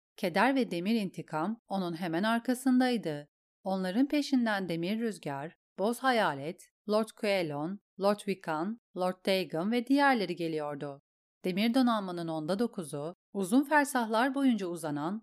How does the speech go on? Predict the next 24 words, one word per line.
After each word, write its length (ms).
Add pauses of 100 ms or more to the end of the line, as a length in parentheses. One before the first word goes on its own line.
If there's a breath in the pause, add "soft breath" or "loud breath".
(160)
dağınık 420
bir 140
sıra 320
halinde 580
akşam 460
dalgasıyla 560
yol 200
alıyordu. 640 (420)
Gemilerin 480
yelkenlerinin 800
görüntüsü, 760 (180)
Victorian 600
Greyjoy'u 520
mutlulukla 600
doldurdu. 640 (300)
Hiçbir 360
erkek 440
karısını, 680 (200)
Lord 180
Kaptan'ın 640
gemilerini 500
sevdiği 460
kadar 340
sevemezdi. 880